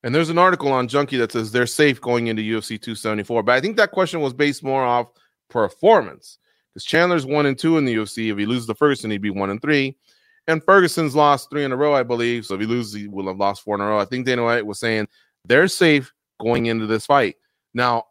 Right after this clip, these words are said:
are they safe because of how vocal he's being? Well, I don't know. He, Dana White does say, "We let our fighters talk."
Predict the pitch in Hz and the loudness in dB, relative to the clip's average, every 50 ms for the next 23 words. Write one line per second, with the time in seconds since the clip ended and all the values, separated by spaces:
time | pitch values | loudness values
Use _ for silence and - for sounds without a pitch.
0 | - 131 139 151 160 160 143 156 147 131 123 - - - 196 196 180 156 143 131 | 0 4 4 6 6 4 2 0 0 0 -2 -6 -2 0 0 2 2 0 -2 -4
1 | 117 _ _ _ _ _ _ _ _ _ _ _ _ _ _ _ _ _ _ _ | -8 _ _ _ _ _ _ _ _ _ _ _ _ _ _ _ _ _ _ _
2 | _ _ _ _ _ _ _ - 135 127 - 151 147 143 139 113 135 131 131 120 | _ _ _ _ _ _ _ -8 -8 -2 2 2 2 2 2 2 4 2 2 2
3 | 113 127 123 120 120 117 143 147 151 147 - 143 139 131 127 127 120 113 101 104 | 2 2 2 2 2 2 4 2 2 2 2 -2 -2 0 -2 -4 -6 -6 -8 -6
4 | - 135 - 165 170 185 190 170 120 123 123 123 123 127 - - 139 147 147 143 | -4 -2 0 0 0 -2 -2 -2 0 0 2 2 2 0 -2 -2 -2 0 0 -2
5 | 139 135 131 131 135 151 170 180 170 156 139 131 127 127 127 113 110 110 127 131 | -4 -6 -6 -6 -4 -2 0 0 0 0 0 -2 -4 -8 -10 -12 -10 -8 -8 -6
6 | 135 131 127 131 127 117 147 147 147 - - 135 131 127 120 117 120 113 120 120 | -4 -2 -2 -2 -2 0 0 0 0 0 -2 -2 -2 -2 -2 -2 -2 0 0 2
7 | 120 123 120 117 - 120 120 117 113 110 - - - 147 147 143 131 - _ _ | 4 2 2 2 2 0 2 0 -2 -4 -6 -2 2 2 2 2 0 -2 _ _